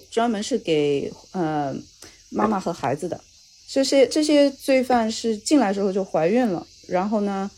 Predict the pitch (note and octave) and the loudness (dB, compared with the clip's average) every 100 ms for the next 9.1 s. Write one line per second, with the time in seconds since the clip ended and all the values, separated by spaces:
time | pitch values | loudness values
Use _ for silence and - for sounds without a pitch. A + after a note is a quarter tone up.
0 | _ _ _ - G3 F#3 F#3 - A3+ A3 | _ _ _ -8 -2 -2 -2 -2 0 2
1 | G#3+ - B3+ C4 G3 F3+ F3+ G3+ G3+ A3+ | 0 -2 0 0 0 0 -2 -4 -4 0
2 | G#3+ F#3 - - F3+ G3+ - G3+ G3 G3 | -2 -2 -12 -4 -4 -4 -4 -4 -2 -4
3 | G#3 G3 G3 - - F3+ F3 F#3 G3 G3+ | -4 -4 -8 -10 -4 -4 -4 -6 -6 -6
4 | G3 F3 - - - - - - - - | -6 -8 -8 -8 -10 -14 -20 -20 -12 -10
5 | - A3 G#3 G3+ G3+ F3+ F#3+ F#3+ F#3+ D3+ | -6 -4 -4 -4 -4 -4 -6 -6 -6 -6
6 | E3+ F3 D#3 - - - - A3+ A3 F#3+ | -6 -6 -6 -8 -12 -8 -2 -2 -2 -2
7 | - F#3+ - - F3 - _ _ - - | -4 -6 -10 -10 -10 -10 _ _ -20 -20
8 | - - F3+ F3+ - - B3+ G#3 F3+ E3 | -20 -10 -6 -6 -6 -8 -6 -4 -2 -2
9 | D3+ | -4